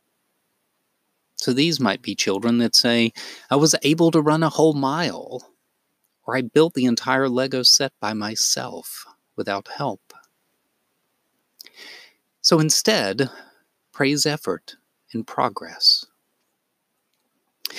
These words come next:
So building a child's self-efficacy is not about praising who they are, but about what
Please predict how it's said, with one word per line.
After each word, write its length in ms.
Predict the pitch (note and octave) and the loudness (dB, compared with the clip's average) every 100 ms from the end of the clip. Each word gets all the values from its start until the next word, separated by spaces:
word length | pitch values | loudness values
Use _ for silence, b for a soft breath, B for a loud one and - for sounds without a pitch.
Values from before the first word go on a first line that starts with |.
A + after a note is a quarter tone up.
| B - | B 0
So 100 | F#3 | 4
building 380 | E3+ G3 G#3 | 6 6 6
a 80 | F#3 | 4
child's 560 | - - D#3 D3+ D3+ - | 0 -2 0 0 2 2
self-efficacy 880 | - B2+ - - B2 A#2+ A2 - A2+ | 2 0 -2 -8 -4 -2 0 2 2
is 140 | G2+ | 0
not 360 | A2 A#2 D3+ A3 | 0 0 0 2
about 300 | D#3 A2+ - | 0 -2 -4
praising 560 | - G2+ F#2+ F#2+ G2+ - _ _ | -2 -2 -2 -6 -10 -14 _ _
who 220 | - A#3 B3+ | 2 4 4
they 260 | B2+ F2+ | 2 -2
are, 560 | - F2 E2+ F2 F2 - _ B B B B | -2 -2 0 -2 -4 -8 _ B B B B
but 100 | - | 0
about 300 | D3 D#3+ C#3+ | 0 0 -2
what 500 | A#2 D3 B2 - - | 2 2 2 -2 -10